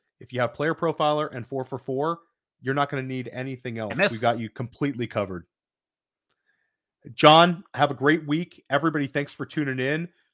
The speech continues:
Speaker 1: This was a lot of fun today. Check out my episode of Press Coverage with Adam Levitan from yesterday.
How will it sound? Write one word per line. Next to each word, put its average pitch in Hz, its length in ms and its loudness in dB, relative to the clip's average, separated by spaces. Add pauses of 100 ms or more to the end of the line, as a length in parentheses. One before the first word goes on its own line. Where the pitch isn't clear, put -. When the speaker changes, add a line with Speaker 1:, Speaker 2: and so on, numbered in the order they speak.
(100)
Speaker 1:
This 135 180 0
was 135 220 2
a 123 140 2
lot 123 240 4
of 139 100 0
fun 139 220 0
today. 139 440 2 (260)
Check - 220 0
out 165 120 4
my 147 100 4
episode 147 320 0
of 123 80 -10
Press 147 240 -2
Coverage 143 460 -2
with 127 160 -2
Adam 127 340 -2
Levitan 147 540 -4
from 113 180 -8
yesterday. 151 640 -4